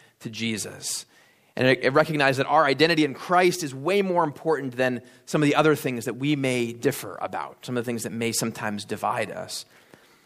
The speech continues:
As the final verse in our text says, "Come, O house of Jacob,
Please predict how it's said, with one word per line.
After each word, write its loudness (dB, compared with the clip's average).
As 0
the 4
final 6
verse 2
in -2
our 0
text -6
says, -2
"Come, 4
O -10
house 2
of -6
Jacob, -4